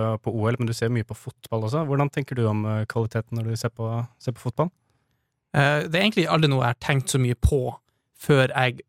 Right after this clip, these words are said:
Speaker 2: datt innom en, en, en sånn, eh, Ultra H D-sending da, som
Speaker 1: Mm.
Speaker 2: Viaplay har på sine Premier League-kamper. Og de viser én, eh, jeg tror i hvert fall det er bare én kamp i uka, altså hver sånn, eh, ja, kampuke, så, så viser de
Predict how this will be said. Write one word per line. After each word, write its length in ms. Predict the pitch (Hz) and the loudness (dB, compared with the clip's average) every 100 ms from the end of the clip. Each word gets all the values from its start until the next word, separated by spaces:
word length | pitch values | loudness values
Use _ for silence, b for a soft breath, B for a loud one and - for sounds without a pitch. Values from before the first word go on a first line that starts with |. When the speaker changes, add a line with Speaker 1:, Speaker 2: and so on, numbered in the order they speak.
| 147 | 0
Speaker 2:
datt 240 | 147 - - | 0 0 0
innom 320 | 143 135 123 | 2 4 4
en, 200 | 120 120 120 | 4 4 2
en, 320 | 131 123 123 | 2 2 2
en 200 | 123 123 | 2 2
sånn, 200 | 123 120 123 | 2 2 2
eh, 160 | 123 | 2
Ultra 260 | 135 - 147 | 2 4 4
H 140 | 156 156 | 4 4
D-sending 480 | 151 165 139 120 135 | 2 2 0 0 -4
da, 120 | 135 _ _ _ - | -6 _ _ _ -6
som 140 | 123 | 0
Speaker 1:
Mm. 60 | 123 | 4
Speaker 2:
Viaplay 400 | 135 113 127 117 | 4 2 -2 -2
har 100 | 117 | -2
på 100 | - | -2
sine 200 | 123 113 | -4 -2
Premier 240 | - 117 117 | -2 0 0
League-kamper. 540 | 117 - 117 - - - | 0 -2 -2 -4 -8 -2
Og 80 | 143 | 4
de 120 | 170 | 6
viser 240 | 156 - - 180 | 4 2 0 2
én, 300 | 160 131 131 - _ _ _ _ _ | 2 0 -8 -16 _ _ _ _ _
eh, 240 | - 143 143 | -4 -2 -4
jeg 260 | - 156 - | -4 -4 -2
tror 220 | - 180 | 4 6
i 40 | 151 | 6
hvert 100 | 120 | 2
fall 140 | 131 | 2
det 20 | |
er 80 | 127 | 2
bare 180 | 127 123 - | 2 0 0
én 240 | 165 135 - | 2 2 2
kamp 240 | 143 131 139 | 0 0 -4
i 60 | 151 | 0
uka, 380 | 156 226 254 277 _ _ - | 2 4 2 0 _ _ -8
altså 140 | 135 | -6
hver 240 | 127 131 120 | 0 0 2
sånn, 240 | 120 123 131 | 0 -2 -4
eh, 80 | 139 | -2
ja, 380 | 127 135 135 135 - | -2 0 -2 0 2
kampuke, 480 | 151 175 170 190 196 _ _ _ _ - | 4 4 4 4 2 _ _ _ _ -4
så, 180 | - 127 | 0 2
så 140 | - 139 | 2 2
viser 200 | 135 | 2
de 100 | 139 | 0